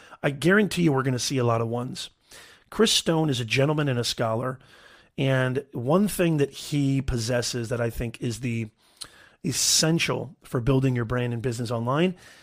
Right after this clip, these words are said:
is altruism, the power of giving. And he is a giver. And so I'm just so blessed that you shared all your knowledge. We got some great episodes. Make sure you check them out in our playlist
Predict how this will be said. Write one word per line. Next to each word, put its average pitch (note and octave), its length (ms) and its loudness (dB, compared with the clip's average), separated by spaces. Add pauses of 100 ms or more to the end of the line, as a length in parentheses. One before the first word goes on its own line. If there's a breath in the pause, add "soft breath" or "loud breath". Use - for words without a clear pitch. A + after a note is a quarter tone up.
(280 soft breath)
is C#3 460 2 (120)
altruism, B2 720 -2 (180)
the - 120 -8
power C3 340 2
of A2 160 -6
giving. A#2+ 380 -6 (1120 soft breath)
And C#3 400 0
he G3+ 260 0
is D3 100 2
a C#3 60 -4
giver. A2+ 400 -8 (260)
And B2+ 140 -8
so C3+ 380 -2
I'm D3 100 4
just E3+ 220 2
so G3+ 180 6
blessed C#3 580 2
that C3+ 120 -2
you C#3 100 -2
shared C#3 380 4
all C3 160 6
your B2+ 140 0
knowledge. B2 320 0
We A#2+ 80 -4
got C3 140 0
some A#2+ 160 -6
great C3+ 400 4
episodes. B2 800 0 (460 soft breath)
Make C#3 300 0
sure - 180 4
you C#3 160 0
check - 300 0
them B2 140 0
out A#2 200 0
in C3+ 100 2
our A2+ 140 2
playlist B2+ 680 0